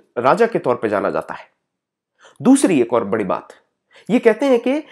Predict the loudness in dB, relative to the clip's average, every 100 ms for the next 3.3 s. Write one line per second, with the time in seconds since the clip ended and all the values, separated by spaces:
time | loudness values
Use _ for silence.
0 | -10 0 2 2 0 0 0 0 0 0
1 | 0 -2 0 0 -2 0 0 0 -4 -2
2 | -2 0 0 0 -2 -8 _ -6 -2 -4
3 | 0 -2 -2